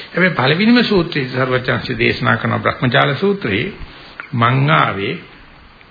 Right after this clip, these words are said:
උඹලට මේක කරපම් මේක නොකරපම් කියලා කියවලක් පිටිපස්සේ තියාගෙන ඉන්න සදාචාරවාදියෙක් වෙන්න නෙවෙයි. උඹලා නිවනට දක්කන හරක් බලන මිනිහෙකුත් නෙවෙයි. දක්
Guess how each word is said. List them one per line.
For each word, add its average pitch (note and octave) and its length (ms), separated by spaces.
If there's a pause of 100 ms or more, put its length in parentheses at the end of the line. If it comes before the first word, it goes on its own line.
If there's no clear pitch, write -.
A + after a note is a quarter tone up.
(480)
උඹලට B2 340
මේක A#2+ 320
කරපම් B2+ 400
මේක A#2+ 180
නොකරපම් B2+ 480
කියලා C3 200
කියවලක් B2+ 420
පිටිපස්සේ B2 440
තියාගෙන B2 360
ඉන්න D#3 200 (400)
සදාචාරවාදියෙක් B2 1040
වෙන්න A2+ 240
නෙවෙයි. - 500 (680)
උඹලා C3+ 280
නිවනට C#3 400
දක්කන D#3+ 560 (640)
හරක් D3+ 360 (340)
බලන D#3+ 280
මිනිහෙකුත් E3 400
නෙවෙයි. B2 220
දක් D3+ 220